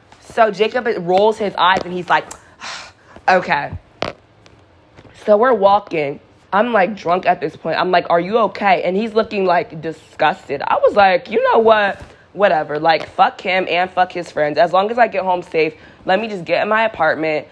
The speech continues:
and close the door." So I'm like, "Okay, bet, bet, bet."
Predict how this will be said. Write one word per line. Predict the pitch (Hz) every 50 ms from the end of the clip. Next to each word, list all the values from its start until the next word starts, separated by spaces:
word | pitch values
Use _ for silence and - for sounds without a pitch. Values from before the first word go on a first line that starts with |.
| - - _ _ -
and | 185 190
close | - - 147 131 131 -
the | - 160
door." | 156 - 605 906 - - - - - - _ _ _ _ _ _ _ _ _ _ _ - _ _ - - - - - - - - - - - - - - -
So | - - - 254 240 240 233 233 -
I'm | - 214 214 202
like, | 202 202 - -
"Okay, | 190 190 185 160 156
bet, | - - 170 156 - -
bet, | 180 143 - -
bet." | 208 202 147 120 - -